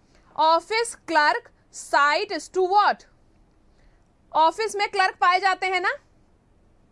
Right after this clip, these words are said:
पाए जाते हैं कि नहीं ऑफिस में क्लर्क?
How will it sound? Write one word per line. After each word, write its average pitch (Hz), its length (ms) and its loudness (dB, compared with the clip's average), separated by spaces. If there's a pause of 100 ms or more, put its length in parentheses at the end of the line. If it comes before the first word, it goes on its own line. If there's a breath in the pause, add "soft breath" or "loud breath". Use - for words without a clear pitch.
(600 soft breath)
पाए 330 240 4
जाते 381 280 -2
हैं 415 160 -4
कि 427 100 -8
नहीं 466 120 -6
ऑफिस 392 320 -2
में 370 120 -4
क्लर्क? 285 320 -4